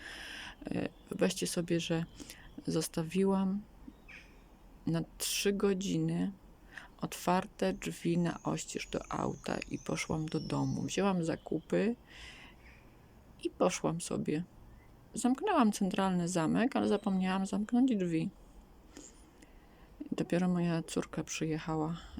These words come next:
ze szkoły i dzwoni do mnie, dlaczego auto jest otwarte.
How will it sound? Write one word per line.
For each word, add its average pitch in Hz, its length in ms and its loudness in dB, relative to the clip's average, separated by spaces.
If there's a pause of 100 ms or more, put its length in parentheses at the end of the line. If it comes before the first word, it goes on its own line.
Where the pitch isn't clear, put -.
(100)
ze 160 100 -6
szkoły 160 760 2 (240)
i 151 460 2 (760)
dzwoni 165 400 2
do 165 140 0
mnie, 160 160 2
dlaczego - 520 -2
auto 175 260 0
jest 147 200 -2
otwarte. - 600 -6